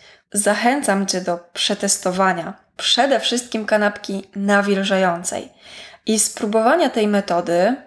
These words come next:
choćby w jednym kroku, czyli na żelowe serum nałóż olejowy produkt albo na wilgotną skórę od toniku albo Twojej esencji nawilżającej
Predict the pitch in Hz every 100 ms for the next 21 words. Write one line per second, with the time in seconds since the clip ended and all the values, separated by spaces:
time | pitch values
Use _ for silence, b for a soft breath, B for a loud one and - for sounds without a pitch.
0 | _ - 226 208 214 208 226 220 214 202
1 | 214 180 175 - - B B B B B
2 | - 208 196 190 196 196 - _ 185 202
3 | 196 185 180 180 175 170 175 196 262 320
4 | _ _ - 208 208 240 285 - - -
5 | - 214 247 214 185 180 160 - 165 147
6 | 139 - - B B B - 208 208 220
7 | 214 208 214 214 226 226 254 - 254 208
8 | 202 - - 190 170 - - _ 262 269
9 | - 359 226 175 - 165 226 _ _ -
10 | 180 180 190 185 - 208 208 196 214 -
11 | 220 254 254 208 202 220 214 202 175 170
12 | 165 175 202 277